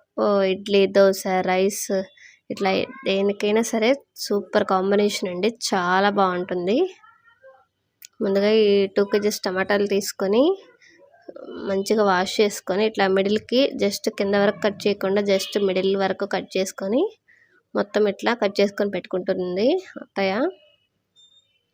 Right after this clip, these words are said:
So ఈ పెద్ద గిన్నెలో వేసుకొని డైరెక్ట్ పొయ్యి మీద పెట్టేస్తున్నామండి. ఆయిల్ అండి ఇది, ఆయిల్ వేస్తున్నాను. దగ్గర దగ్గర ఒక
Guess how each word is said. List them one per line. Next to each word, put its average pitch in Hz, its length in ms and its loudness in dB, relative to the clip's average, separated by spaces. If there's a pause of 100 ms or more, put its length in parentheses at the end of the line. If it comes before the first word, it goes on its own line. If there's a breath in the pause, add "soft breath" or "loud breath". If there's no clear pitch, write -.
(720 loud breath)
So 220 140 0 (500)
ఈ 196 40 6 (300)
పెద్ద 190 180 -4 (960 loud breath)
గిన్నెలో 196 360 2
వేసుకొని 190 500 0 (1300 soft breath)
డైరెక్ట్ 190 420 -2
పొయ్యి 190 180 2
మీద 196 160 0
పెట్టేస్తున్నామండి. 185 880 -2 (1300 soft breath)
ఆయిల్ 202 280 2
అండి 185 280 0
ఇది, 196 120 0 (180)
ఆయిల్ 196 260 0
వేస్తున్నాను. 185 560 -4 (500 soft breath)
దగ్గర 185 240 -2
దగ్గర 196 200 -2 (200)
ఒక 185 160 -6